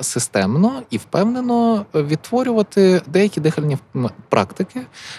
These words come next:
в моменти, коли стається па-, панічний напад. Ну, є ще тривожний напад,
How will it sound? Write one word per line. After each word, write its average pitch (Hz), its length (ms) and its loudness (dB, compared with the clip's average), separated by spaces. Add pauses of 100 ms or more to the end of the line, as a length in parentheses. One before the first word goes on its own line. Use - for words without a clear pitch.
в 170 280 2
моменти, 214 440 4
коли 151 240 2
стається 135 420 -2
па-, 107 380 2 (160)
панічний 107 400 -2
напад. 95 400 -12 (300)
Ну, 220 180 4
є 151 220 2
ще 170 160 2
тривожний 196 520 2
напад, 98 320 0